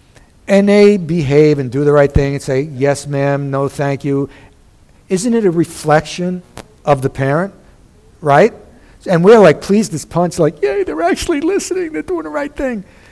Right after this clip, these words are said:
So just think, when we go out and we emulate Jesus Christ, it's bringing glory and honor to the Father when people see those Christ-like qualities in us and say, "What makes you different?"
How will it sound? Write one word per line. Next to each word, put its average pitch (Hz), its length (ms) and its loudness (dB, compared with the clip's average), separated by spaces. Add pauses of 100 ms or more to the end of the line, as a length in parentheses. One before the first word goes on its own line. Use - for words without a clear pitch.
(140)
So 165 180 -4 (140)
just 269 360 -8
think, 202 380 0 (240)
when 147 200 -2
we 214 200 2
go 202 260 4
out 143 380 2
and 147 200 -4
we 233 380 -2
emulate 143 640 2 (640)
Jesus 175 400 -4
Christ, 151 540 -6 (320)
it's - 160 -4
bringing 247 440 -2
glory 226 380 0
and 226 100 -4
honor 208 280 -2
to 160 120 -8
the 156 80 -8
Father 196 380 -2
when 139 140 -4
people 233 500 -4
see 208 260 -6
those 165 220 -4
Christ-like 190 540 -2
qualities 185 500 2
in 165 80 -6
us 175 160 -4
and 147 100 -10
say, 151 240 -2 (260)
"What 156 320 -6 (220)
makes 180 360 -6
you 226 140 -4
different?" 170 540 -8